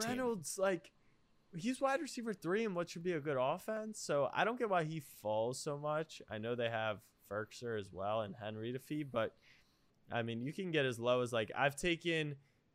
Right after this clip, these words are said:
Speaker 2: Tutu Atwell. I've taken Mohamed Sanu down here. I've taken, um,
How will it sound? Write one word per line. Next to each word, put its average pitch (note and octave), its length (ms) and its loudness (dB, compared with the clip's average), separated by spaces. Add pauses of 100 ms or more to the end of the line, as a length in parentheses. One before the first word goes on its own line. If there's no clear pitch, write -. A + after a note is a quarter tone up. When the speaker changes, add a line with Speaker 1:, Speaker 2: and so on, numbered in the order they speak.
(160)
Speaker 2:
Tutu C#3+ 340 2
Atwell. A2+ 340 8
I've G2+ 160 -2
taken D3 200 -2
Mohamed B2+ 360 0
Sanu A#2 500 0
down F#2+ 340 -2
here. G2+ 300 -6
I've G#2 180 -4
taken, A#2+ 640 -2 (440)
um, G#2+ 440 2